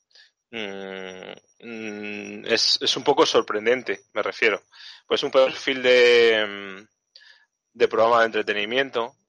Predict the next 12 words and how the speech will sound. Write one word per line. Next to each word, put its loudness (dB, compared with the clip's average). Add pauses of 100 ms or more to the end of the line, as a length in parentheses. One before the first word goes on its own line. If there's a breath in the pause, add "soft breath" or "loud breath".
(640)
como -8
el -2
hecho 2
de 0
este -6
propio -4
documental, -2 (640 loud breath)
que 0
no 2
encaja 4
en, 0 (340)
en, -8